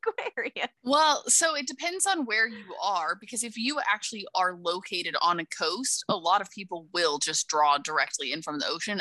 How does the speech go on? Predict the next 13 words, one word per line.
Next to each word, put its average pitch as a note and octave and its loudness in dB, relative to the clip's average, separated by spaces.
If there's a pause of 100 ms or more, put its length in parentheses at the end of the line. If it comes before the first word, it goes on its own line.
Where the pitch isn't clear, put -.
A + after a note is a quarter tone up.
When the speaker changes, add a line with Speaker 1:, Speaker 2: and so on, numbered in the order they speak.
Speaker 2:
Again, F#3+ 0
you G3 -6
do G3+ -4
have F#3 2
to F#3+ -6 (200)
filter F3 -2
it, A3 -4 (480)
but F3 4 (100)
they'll F3+ 0
just F3+ -4
use D3 -6
ocean F3+ -2
water, A3+ 0